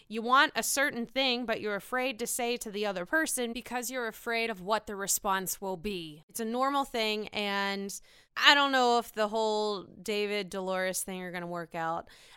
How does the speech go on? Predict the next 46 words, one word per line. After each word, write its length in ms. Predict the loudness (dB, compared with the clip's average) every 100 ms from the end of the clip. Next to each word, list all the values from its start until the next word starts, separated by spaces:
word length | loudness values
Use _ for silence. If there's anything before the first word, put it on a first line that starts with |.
| 2 8
As 240 | 10 10
I 100 | 4
said 300 | 4 2 0
before, 600 | -4 -4 0 2 2 0 -2
I 120 | -4
totally 520 | -2 2 2 2 0
want 480 | 0 0 0 -2 -6 -12
Dolores 840 | -8 -4 0 0 0 0 -2 -4 -6 -6
and 460 | -4 -2 -2 -6
Frank 340 | -4 -2 -2 -6
to 120 | -8
get 140 | -4
back 200 | -4 -4
together 540 | -8 -6 -6 -4 -6 -8
because 920 | -10 -6 -6 -4 -6 -8 -10 -12 -14 _ -8
I 80 | -4
just 220 | -2 4
love 240 | 4 4
them. 260 | -4 -8 -14 _
I 60 | -2
really 260 | 2 2 4
do. 320 | 6 6 2 -10 -20 -20 _ 6
But 220 | 6 4 _ -8
sometimes 800 | 0 4 4 4 6 6 6 8
I 160 | 8
hold 400 | 10 8 8 8
a 120 | 6
grudge, 720 | 4 4 8 8 6 4 0 -2
so 320 | 4 6 8
I 160 | 6
totally 460 | 4 2 2 4 2
understand 1080 | 2 0 0 0 0 2 2 2 -2 -6 -10
the 160 | -6 -2
way 240 | 0 2
that 180 | 0 0
Dolores 580 | -2 0 2 2 0 -2
might 400 | 0 0 0 -4
be 260 | -6 -6 -6
because 360 | -8 -6 -6
he 120 | -6
cheated 440 | -4 -2 -2 -2 -2
on 180 | -2 -2
her. 240 | -4 -4
I 140 | -4 -6
get 400 | -6 0 2 4
it. 400 | 2 0 -6